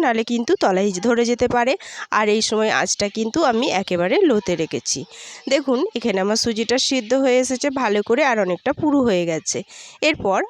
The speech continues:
আমি এর মধ্যে দিয়ে দিচ্ছি যে কাস্টার্ড পাউডারটা গুলে রেখেছিলাম সেইটা। কাস্টার্ড পাউডারটা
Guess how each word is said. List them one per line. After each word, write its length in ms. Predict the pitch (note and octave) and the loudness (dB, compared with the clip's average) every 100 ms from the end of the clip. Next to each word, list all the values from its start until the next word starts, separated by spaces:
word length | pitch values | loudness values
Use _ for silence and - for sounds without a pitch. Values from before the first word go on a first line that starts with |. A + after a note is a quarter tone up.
| G3+ | -2
আমি 160 | F#3 G#3 G3+ | 0 0 0
এর 80 | G#3 | 0
মধ্যে 260 | A3 G#3 D4 B3 | -2 -2 -4 0
দিয়ে 140 | B3 A#3+ | -2 -2
দিচ্ছি 280 | B3 - D#4+ - - - | -4 -2 -2 -2 -8 -6
যে 60 | A#3 G#3+ | -2 0
কাস্টার্ড 360 | F#3+ - F#3 F3 | 0 -2 -2 0
পাউডারটা 400 | E3+ E3 F3 B3 A#3 | 0 0 0 -2 0
গুলে 160 | A#3+ B3 B3 | 2 2 2
রেখেছিলাম 440 | B3 A#3 B3 C#4 C#4+ | 2 0 0 0 0
সেইটা। 280 | C4+ A#3+ C#4+ F#4+ - - - - | 0 0 0 -2 -6 -18 -12 -4
কাস্টার্ড 320 | B3 - D#4+ - | -2 -2 -2 0
পাউডারটা 360 | E4+ E4 F4 | 2 2 2